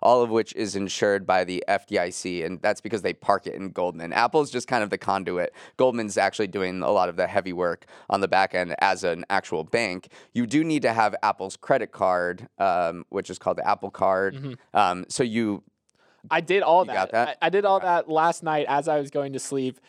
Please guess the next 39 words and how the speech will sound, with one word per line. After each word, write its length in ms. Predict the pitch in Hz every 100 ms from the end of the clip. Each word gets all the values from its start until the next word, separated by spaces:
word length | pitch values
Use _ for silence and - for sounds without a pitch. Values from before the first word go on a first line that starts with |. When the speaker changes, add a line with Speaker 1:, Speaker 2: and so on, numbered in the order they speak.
| _ 170
Speaker 2:
It's, 180 | 170 -
it's 200 | 160 135
very, 340 | 143 202 180
very 260 | 143 127 120
easy. 480 | 117 117 120 117
I 60 | 107
mean, 160 | 127 127
it's, 360 | 135 - - -
it's 160 | 139 -
the 100 | -
Apple 460 | 131 131 135 123
design 520 | 113 120 123 120 117 110
philosophy. 640 | 123 117 117 - 113 113
Like, 220 | 113 -
it 80 | 123
was 260 | 123 120 - _ _
beautiful, 560 | 165 156 147 151 139 139
easy 260 | 147 139 143
to 100 | 127
do. 420 | 127 123 127 123 _ _
I 100 | 127
used 260 | 139 143 143
it 120 | 135
to 80 | 127
pay 180 | 139 131
for 140 | 135
my 100 | 123
Subway 380 | 123 127 123 127
this 200 | 123 120
morning, 380 | 127 123 123 123
so 140 | 127
I, 140 | 120 120
I 140 | 123
already 180 | 135 135
broke 300 | 135 131 135
in 120 | 127
the 80 | 120
Apple 320 | 117 117 120
Card. 400 | 127 113 117